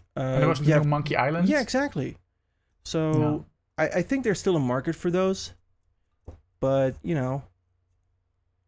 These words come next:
Speaker 2: we'll see.
Speaker 1: Yeah.
Speaker 2: Yeah, I, I, again, it's, it's definitely a wait and see in this case, uh,
Speaker 1: Yeah.
Speaker 2: with the point and click adventures. Uh, I think Pentiment, Pentiment was also sort of point and click adventure-y, but not entirely, of course. But,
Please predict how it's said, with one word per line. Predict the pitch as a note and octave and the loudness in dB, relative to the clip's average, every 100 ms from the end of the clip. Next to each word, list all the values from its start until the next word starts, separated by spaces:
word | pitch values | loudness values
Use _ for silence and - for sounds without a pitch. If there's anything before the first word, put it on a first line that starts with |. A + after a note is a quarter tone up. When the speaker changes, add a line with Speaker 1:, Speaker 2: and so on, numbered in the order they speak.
| - - - | -18 -18 -12
Speaker 2:
we'll | C#3+ C#3+ | -6 -4
see. | - - | -4 -8
Speaker 1:
Yeah. | - | -4
Speaker 2:
Yeah, | E3+ D#3 B2 | 0 0 0
I, | - | -2
I, | D3+ - - E3 | -4 -4 -4 -4
again, | E3+ F#3+ D#3+ D3 - | 0 0 0 -2 -6
it's, | - F3+ - | -2 -2 -2
it's | G3+ - - | -4 -4 -4
definitely | F#3+ G#3+ D#4 | -2 0 0
a | B3 | 0
wait | G3+ G#3 | 2 2
and | E3 | 0
see | - E3 E3 | -2 -2 0
in | C3+ | 0
this | C3+ C#3+ | -2 -4
case, | - - - - - _ _ _ _ - | -6 -10 -10 -16 -20 _ _ _ _ -10
uh, | C3+ B2 | -6 -2
Speaker 1:
Yeah. | A#2+ C3 C3 | -2 -2 -4
Speaker 2:
with | C3 C#3 | -4 -4
the | B2 | -6
point | D3 C3 | -6 -6
and | B2 | -6
click | C3+ | -8
adventures. | C#3 B2 - C3 - | -6 -8 -8 -10 -10
Uh, | - D#3+ | -6 -4
I | G#3+ | -4
think | C#4+ - | -6 -6
Pentiment, | A#3+ D#4+ D4+ A#3+ - | -4 -2 -4 -6 -8
Pentiment | - C4+ C4 A#3+ G3+ | -4 -4 -2 -2 -2
was | G3 | -4
also | E3 G3 | -6 -8
sort | A#3 - C#3 E3 | -8 -6 -2 -2
of | B3+ - | -2 -4
point | C4+ C4 | -4 -4
and | |
click | C4+ B3+ | -4 -6
adventure-y, | A#3+ B3+ B3 - B3 B3+ - _ _ | -6 -4 -6 -4 -6 -6 -10 _ _
but | D#3+ | -6
not | D#3 | -2
entirely, | D#3 C3 C3 C#3+ D#3 | -2 -2 -2 0 -2
of | D3+ | -2
course. | E3+ F3+ - - _ _ _ _ _ - | -4 -4 -8 -20 _ _ _ _ _ -8
But, | B2+ B2 | -4 -4